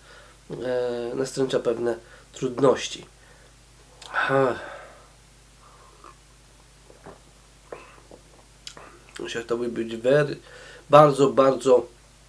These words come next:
sesyjny krik. E, no nie. I jest leciutka kwaskowość,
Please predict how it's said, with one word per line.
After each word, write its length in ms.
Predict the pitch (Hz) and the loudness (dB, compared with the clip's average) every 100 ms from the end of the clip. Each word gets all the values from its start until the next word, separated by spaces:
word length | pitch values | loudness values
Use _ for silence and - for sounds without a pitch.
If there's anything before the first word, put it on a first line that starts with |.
| - - - | -20 -18 -10
sesyjny 600 | - 131 - 131 117 107 | -4 -2 0 -2 -2 -4
krik. 380 | - 110 101 - - - - - - - - - - - - - - - - - - - - | -6 -14 -14 -20 -20 -20 -20 -20 -20 -20 -20 -20 -20 -20 -20 -20 -20 -20 -20 -20 -20 -20 -4
E, 380 | 143 135 135 120 117 - - - - - - 143 147 | 2 6 6 2 -6 -16 -20 -20 -20 -20 -20 -14 -2
no 100 | 180 | 0
nie. 340 | 202 117 - - - - _ _ - - - - - - - - - - - - - - | 2 0 -2 -14 -20 -20 _ _ -20 -20 -20 -20 -20 -20 -20 -20 -20 -20 -20 -20 -20 -12
I 120 | 220 | -4
jest 220 | 247 - | -2 2
leciutka 420 | 220 208 208 196 | 0 0 -2 -2
kwaskowość, 840 | 180 180 160 - 160 151 147 - | 0 0 0 2 2 4 0 -4